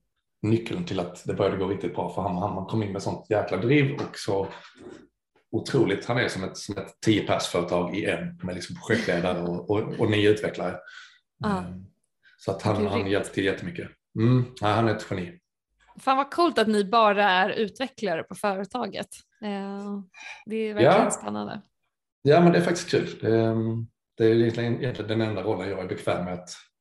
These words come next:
Speaker 1: tillsätta som jag, jag är liksom inte direkt, jag har ingen H R-utbildning och kan ingenting om, om liksom
Speaker 2: Nej.
Speaker 1: personalansvar, så att det är liksom något som man får liksom, liksom lära sig i efterhand. Men
Speaker 2: Ja.
Speaker 1: det,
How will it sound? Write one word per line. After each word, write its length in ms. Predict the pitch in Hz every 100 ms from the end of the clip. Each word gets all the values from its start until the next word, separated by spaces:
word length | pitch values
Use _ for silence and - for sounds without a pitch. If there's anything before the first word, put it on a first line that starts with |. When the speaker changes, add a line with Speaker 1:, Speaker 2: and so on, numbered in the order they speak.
| _ _ -
Speaker 1:
tillsätta 480 | 120 117 - - 92
som 140 | 98
jag, 340 | 92 90 87 - - - -
jag 220 | 104 98
är 40 |
liksom 180 | 98 92
inte 120 | 113
direkt, 280 | 95 87 -
jag 80 | 98
har 160 | 92 104
ingen 160 | 107
H 240 | 85 104 92
R-utbildning 500 | 87 85 90 90 87
och 100 | 87
kan 160 | 95
ingenting 320 | 95 87 90
om, 300 | 87 87 - - _ _ _ _
om 140 | 95 95
liksom 180 | 143
Speaker 2:
Nej. 120 | 202 -
Speaker 1:
personalansvar, 600 | 92 90 104 107 - 87
så 120 | 85 90
att 60 |
det 60 | 95
är 40 |
liksom 180 | 95 90
något 120 | 113
som 160 | - 90
man 100 | 87
får 140 | -
liksom, 420 | 87 185 180 - - _ - - - - - - - -
liksom 280 | 85 90 92
lära 220 | 104 95
sig 140 | 87
i 40 | 98
efterhand. 320 | - 87 87 - _
Men 280 | - 92 87 -
Speaker 2:
Ja. 260 | - 254 - 240
Speaker 1:
det, 80 | 101